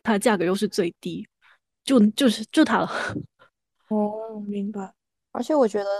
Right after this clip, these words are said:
Speaker 3: 应该不太能找到你理想中完美的房子。
Speaker 2: 对。
Speaker 3: 就是你一定会在，就算它再贴近你的要求，你可能后面也许就发现，比如说你的邻居突然搬进来个日夜颠倒的人之类的。
Speaker 2: 哈哈哈哈。 <laughs>
Speaker 3: 对啊，就是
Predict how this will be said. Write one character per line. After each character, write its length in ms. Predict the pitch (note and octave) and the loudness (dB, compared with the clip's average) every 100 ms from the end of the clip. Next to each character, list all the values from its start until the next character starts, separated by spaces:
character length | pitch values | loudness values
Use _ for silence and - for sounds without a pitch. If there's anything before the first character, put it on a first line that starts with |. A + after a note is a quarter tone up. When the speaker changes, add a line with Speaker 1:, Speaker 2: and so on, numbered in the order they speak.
| G3+ G3 _ _ | -6 -10 _ _
Speaker 3:
应 160 | A#3+ B3+ | -6 -2
该 180 | C#4 C#4 | -2 -2
不 140 | - | -4
太 160 | - A3+ | -6 -4
能 160 | G3 | -2
找 160 | G3 F3 | -4 -4
到 180 | F3+ F3+ | -4 -4
你 140 | E3 | -6
理 180 | D#3 E3 | -8 -8
想 220 | F3 E3 | -8 -10
中 160 | F3 F3 | -8 -6
完 160 | C#3+ | -6
美 140 | D3+ - | -8 -10
的 120 | E3+ | -12
房 220 | - - - | -14 -20 -20
子。 180 | - - _ | -20 -20 _
Speaker 2:
对。 240 | G#3 F3 - _ _ _ _ _ | -2 -2 -6 _ _ _ _ _
Speaker 3:
就 120 | - G3+ | -6 -4
是 160 | G3+ | -2
你 260 | G3 E3 D3+ - | -2 -2 -6 -10
一 180 | D#3 E3+ | -6 -4
定 200 | A#3+ A#3+ | 2 2
会 220 | A#3+ A3+ | 4 2
在， 300 | F#3 G#3 F3 F3 | 2 2 2 0
就 120 | B3+ | 0
算 260 | D4 B3+ A#3+ - _ | 2 0 -2 -10 _
它 180 | - C#4 | -2 0
再 160 | D#4 C4+ | 4 2
贴 240 | - A#3+ | 4 2
近 160 | A#3+ G#3+ | 4 0
你 120 | F3 | 0
的 80 | F3 | 2
要 200 | F3+ F#3+ | 2 2
求， 100 | - _ _ _ _ _ _ _ F#3+ | -2 _ _ _ _ _ _ _ -6
你 80 | F3 | -4
可 80 | F#3+ | -2
能 100 | D#3+ | 0
后 120 | A3+ | 2
面 120 | G3+ | 2
也 120 | D#3+ F#3+ | 2 2
许 80 | |
就 140 | F3+ F#3+ | 2 2
发 120 | E3+ | 2
现， 100 | F3+ F3+ | 0 -2
比 100 | F3 | -2
如 100 | E3 | -4
说 220 | D#3 E3+ E3 | 0 2 2
你 120 | D#3 | -2
的 60 | D#3 | -4
邻 100 | D#3+ | -6
居 60 | |
突 120 | E3 E3 | -4 -4
然 80 | |
搬 140 | E3 E3 | -2 -2
进 120 | E3 | 0
来 80 | D#3+ | -2
个 80 | E3 | 0
日 60 | |
夜 100 | E3 | 0
颠 160 | D3+ D3 | 0 -2
倒 100 | D3+ | -2
的 80 | - | -4
人 100 | - | -2
之 60 | F#3 | 0
类 40 | |
的。 60 | E3 | 2
Speaker 2:
哈 100 | F#3+ | 2
哈 180 | G3+ | 0
哈 220 | G3 F#3+ F#3+ | -2 -2 -2
哈。 240 | G#3 G#3+ | 0 0
<laughs> 60 | A3 | 2
Speaker 3:
对 80 | |
啊， 140 | G3+ A3 | 0 2
就 80 | A3+ | 2
是 260 | A3+ C4+ | 4 8